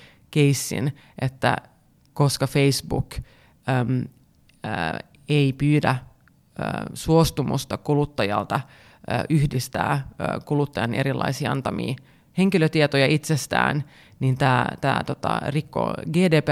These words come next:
R:n sääntöjä, ja tää rikkomus itsessään on sitten, tota, ää,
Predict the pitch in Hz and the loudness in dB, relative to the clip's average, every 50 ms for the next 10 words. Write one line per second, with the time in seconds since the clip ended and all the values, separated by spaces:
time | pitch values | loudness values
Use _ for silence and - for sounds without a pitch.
0 | 143 139 135 139 139 - 156 139 139 135 - 131 131 127 135 - - 156 156 151 | 2 2 2 2 0 0 0 0 0 0 0 -2 -2 -2 0 0 2 4 4 6
1 | 147 143 143 147 143 - - - - 90 - 147 - - - - - - _ - | 4 4 4 2 0 -2 -4 -8 -6 -4 -4 -4 -6 -6 -8 -12 -16 -20 _ -4
2 | - 151 143 - - 151 143 - - - 107 - - - - 147 131 - 139 - | -2 -2 -2 -2 -2 -6 -4 -4 -4 -6 -4 -4 -4 -4 -4 -4 -2 -4 -4 -6
3 | - - - 143 - - - - - - - 139 127 - _ _ _ - - - | -6 -6 -6 -6 -4 -4 -4 -4 -2 -2 -2 -2 -4 -8 _ _ _ -20 -20 -20
4 | - - - - 50 50 50 - - - - | -12 -8 -6 -6 -4 -4 -6 -6 -8 -8 -10